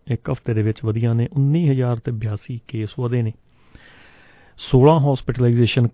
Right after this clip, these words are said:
ਘਟੀਆਂ ਨੇ, ਪਰ ਸੱਤ ਆਈ ਸੀ ਯੂ ਦੀਆਂ ਹਸਪੀਟਲਾਈਜ਼ੇਸ਼ਨ ਵਧੀਆਂ ਨੇ ਕੈਨੇਡਾ ਵਾਈਡ, ਜੇ ਆਪਾਂ ਇਹਦੀ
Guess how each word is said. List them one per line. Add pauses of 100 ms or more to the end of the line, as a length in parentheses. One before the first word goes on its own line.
ਘਟੀਆਂ
ਨੇ,
ਪਰ
ਸੱਤ
ਆਈ
ਸੀ
ਯੂ
ਦੀਆਂ
ਹਸਪੀਟਲਾਈਜ਼ੇਸ਼ਨ
ਵਧੀਆਂ
ਨੇ (120)
ਕੈਨੇਡਾ
ਵਾਈਡ,
ਜੇ
ਆਪਾਂ
ਇਹਦੀ